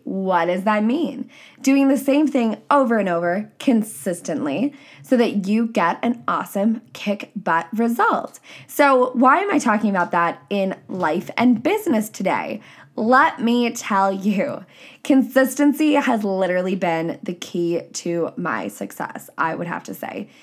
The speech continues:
Consistency is something that is so important in business. And let me tell you why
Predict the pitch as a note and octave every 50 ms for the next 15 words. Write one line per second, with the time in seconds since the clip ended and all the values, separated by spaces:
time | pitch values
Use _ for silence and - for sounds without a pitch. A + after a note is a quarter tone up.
0 | - - _ _ _ - - A#3 B3 G#3+ A#3 B3 A#3+ A#3+ - C4 C4 C4 C4 C4+
1 | C4 C4 B3+ B3+ - - G#3+ G#3 - A3+ G3+ G#3 G#3 G3+ G3+ G3+ G3+ F#3+ F#3 -
2 | G3 G3 F#3 F#3+ - - - - G3 F#3 F#3 F3+ F3+ F3 - G3+ G3+ - - E3+
3 | D3+ D#3+ F#3 F3+ F3 F3 F3 D#3+ D#3 D#3 - - G#2+ A2+ - F3 - - - G3+
4 | G3 F#3+ F3 G#3 B3 C4+ C4 - - F#3+ F3+ F#3 F#3 F3+ F3+ - - - - G#2
5 | F#2+ A2+ -